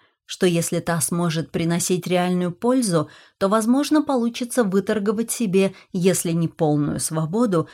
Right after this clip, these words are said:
то хотя бы её подобие. Демон же принялся объяснять, как устроен дом, что и как тут можно делать, показывая, где можно вымыться, сходить в туалет, отдохнуть, поесть.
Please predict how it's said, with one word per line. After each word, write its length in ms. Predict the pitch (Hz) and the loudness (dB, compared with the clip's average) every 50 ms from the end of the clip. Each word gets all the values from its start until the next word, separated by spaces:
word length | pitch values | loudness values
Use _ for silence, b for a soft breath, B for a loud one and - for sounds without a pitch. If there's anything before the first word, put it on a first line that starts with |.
| B B B | B B B
то 120 | - 302 | -2 -2
хотя 380 | - - 294 269 - 202 180 170 | 0 0 -2 -4 -2 0 0 0
бы 160 | 165 180 196 | 2 2 2
её 280 | 196 196 165 156 147 131 | 2 2 0 -2 -4 -4
подобие. 840 | - - 147 143 135 151 147 - - 143 135 - - - - - _ _ _ _ _ _ _ _ _ _ _ _ _ _ _ _ _ _ _ _ _ _ _ - | -2 -4 -4 -2 -2 -2 -4 -4 -4 -6 -6 -6 -8 -10 -14 -16 _ _ _ _ _ _ _ _ _ _ _ _ _ _ _ _ _ _ _ _ _ _ _ -8
Демон 420 | - 202 185 208 202 202 196 196 185 | -4 0 4 4 6 6 6 4 6
же 140 | 185 202 | 4 2
принялся 540 | 196 - 208 196 202 202 196 190 - 208 196 | 2 2 2 2 2 2 2 0 0 0 0
объяснять, 560 | 196 180 196 208 202 - - 254 262 262 254 | 0 0 0 -2 -2 -2 -2 -2 -2 -2 -2
как 200 | - - 208 202 | -2 -6 -6 -4
устроен 560 | 226 220 - - - 254 247 254 262 262 262 240 | -4 -6 -6 -2 0 0 2 4 4 4 4 4
дом, 400 | 254 254 220 170 143 - 131 b b b b b _ _ _ | 4 4 2 2 0 -2 -4 b b b b b _ _ _
что 260 | - - - - 170 | -12 -10 -2 0 2
и 80 | 160 156 | 2 2
как 320 | 156 - 180 175 175 - | 2 2 0 0 0 -2
тут 180 | - 165 - - | -4 -4 -2 -2
можно 440 | 170 165 165 170 147 151 170 170 | 0 0 0 0 0 0 -2 -2
делать, 460 | 165 156 202 247 262 247 190 - - b b b b b b | -2 -2 0 0 0 0 0 -2 -6 b b b b b b
показывая, 560 | - 240 240 302 294 254 240 220 226 214 208 | -2 0 4 4 2 4 4 2 4 4 4
где 260 | 180 185 170 190 185 | 2 2 2 4 2
можно 400 | 175 170 165 165 147 156 160 156 | 4 2 2 2 2 2 2 2
вымыться, 600 | 151 147 147 165 196 233 240 233 233 - - 208 196 | 0 0 0 0 4 4 4 4 4 0 -4 -6 -6
сходить 420 | - - - 262 254 294 302 302 | -6 -2 -2 0 0 0 -2 -2
в 80 | - - | -6 -4
туалет, 560 | - 165 151 151 147 143 160 202 226 - - b b b | -2 0 0 0 -2 -2 -2 -4 -4 -6 -12 b b b
отдохнуть, 840 | b 170 160 143 143 147 127 - - 165 156 156 165 185 185 - | b -2 0 0 0 -2 -2 -2 -4 -4 -2 0 -2 -2 -4 -8
поесть. 680 | - 135 131 131 131 147 151 170 175 - - - - | -8 -6 -6 -6 -4 -4 -6 -6 -6 -6 -10 -10 -14